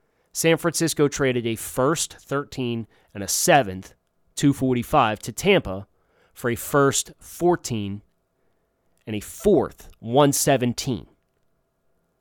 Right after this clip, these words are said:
So that exchange of one spot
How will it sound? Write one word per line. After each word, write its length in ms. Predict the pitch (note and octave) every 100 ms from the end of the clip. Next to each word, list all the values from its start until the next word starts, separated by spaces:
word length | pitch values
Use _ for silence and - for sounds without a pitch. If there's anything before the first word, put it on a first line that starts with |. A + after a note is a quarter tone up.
| _ _ _ _ _
So 160 | - C3
that 500 | A2 F#3 E3+ A#2+ - _ _ _ _ -
exchange 680 | - - E3 C3 G2+ A#2
of 200 | A#2 A2+
one 280 | G#2 B2 F3
spot 420 | F3 - - F2+